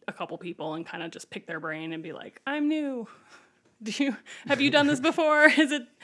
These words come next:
is it this shitty every time?" <laughs> Um,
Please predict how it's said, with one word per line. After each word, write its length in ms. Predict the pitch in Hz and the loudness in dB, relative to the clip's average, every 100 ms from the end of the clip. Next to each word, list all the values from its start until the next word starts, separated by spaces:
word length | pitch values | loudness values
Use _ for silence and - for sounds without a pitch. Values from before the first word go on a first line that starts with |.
| - 220 | -6 0
is 120 | 240 | 2
it 200 | 226 196 | 2 4
this 200 | 294 - | 4 4
shitty 280 | 330 320 320 | 0 0 0
every 260 | - 302 | 0 2
time?" 380 | 311 311 311 311 349 208 - 190 - | 2 2 4 6 6 6 4 -4 -4
<laughs> 260 | 202 - | -6 -2
Um, 540 | 220 214 208 196 196 | 2 4 4 0 -2